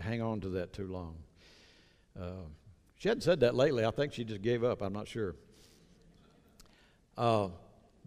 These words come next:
but what an honor would it be to say,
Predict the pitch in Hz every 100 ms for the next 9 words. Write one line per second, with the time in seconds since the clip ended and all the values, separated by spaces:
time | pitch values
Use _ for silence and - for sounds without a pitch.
0 | 113 135 117 - - 151 185 165 143 147
1 | 151 123 117 120 113 117 131 110 101 73
2 | - - - - - 120 110